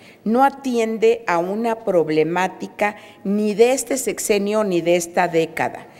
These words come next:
sino de mucho tiempo atrás. Que esto quede claro. Por eso, debemos ver como una señal de la salud de nuestro sistema democrático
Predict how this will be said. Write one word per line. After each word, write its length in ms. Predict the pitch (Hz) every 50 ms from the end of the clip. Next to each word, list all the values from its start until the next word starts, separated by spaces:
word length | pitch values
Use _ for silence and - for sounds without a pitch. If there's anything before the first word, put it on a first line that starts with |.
| - - -
sino 420 | - - - 208 190 185 180 175 165
de 120 | 175 175
mucho 480 | 175 196 220 240 233 233 - 233 214 220
tiempo 460 | - - 185 175 170 170 170 165 151
atrás. 560 | 139 - - - - - - - - - - - - - - - _ - - - -
Que 140 | - - 180
esto 340 | 180 175 - - - 208 -
quede 440 | - 175 170 170 175 175 170 170 170
claro. 400 | - 156 139 135 - - - - - - - - - - - - - - - - - - - -
Por 180 | 196 202 208
eso, 420 | 220 220 208 - - - - - - - - - _ _
debemos 640 | 165 165 190 196 180 214 254 269 269 285 262 220 202
ver 300 | 214 202 185 - 180 -
como 300 | - 190 180 185 196 220
una 180 | 247 262 269
señal 640 | 262 - - 214 185 185 190 185 170 160 147 - - - - - - - -
de 240 | - 156 180 185 180
la 160 | 170 156 160
salud 500 | - - 180 151 170 196 226 240 214 151
de 140 | 147 165 156
nuestro 380 | 151 151 143 - - 156 151
sistema 540 | 151 - 156 147 - - 214 208 214 214 208
democrático 920 | 190 180 165 165 - - 190 214 208 202 202 - 214 - - - 208 208